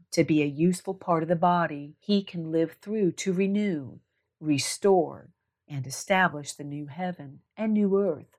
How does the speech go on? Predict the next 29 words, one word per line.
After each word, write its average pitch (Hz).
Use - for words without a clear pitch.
promised 180
in 143
Revelation 151
chapter 151
twenty-one, 156
verse 170
one. 190
"Now 175
I 190
saw 220
a 160
new 147
heaven 156
and 208
a 190
new 180
earth, 160
for 208
the 185
first 247
heaven 180
and 196
the 180
first 170
earth 165
had 226
passed 214
away. 196
Also, 185